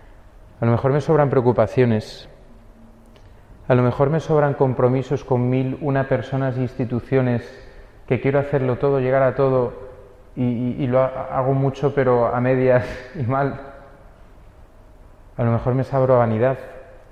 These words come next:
A lo mejor me sobra ropa en el armario. A lo mejor me sobran propiedades y casas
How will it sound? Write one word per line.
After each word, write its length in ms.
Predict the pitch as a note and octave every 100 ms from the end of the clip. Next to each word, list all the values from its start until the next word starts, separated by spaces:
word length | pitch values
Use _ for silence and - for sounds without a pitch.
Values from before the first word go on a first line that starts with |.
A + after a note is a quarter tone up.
| - - - - - - - - - -
A 40 | A#2+
lo 40 |
mejor 260 | A#2 D3 F3+
me 100 | F#3+
sobra 260 | D3+ A2+
ropa 380 | G#2+ C#3+ A#2 G#2 - - - - - - - - - - - - - - - - - - - -
en 80 | A#2+
el 120 | A#2
armario. 480 | A2+ B2 C#3 B2 A2+ - - - - - - - - - - - - -
A 60 | B2
lo 100 | B2
mejor 260 | A#2 C3
me 100 | D#3
sobran 380 | - D#3+ D3 C3
propiedades 880 | C3+ A#2+ A#2 C#3 C3+ A#2+ G#2+ - -
y 80 | B2+
casas 420 | C#3+ D3 C#3+ B2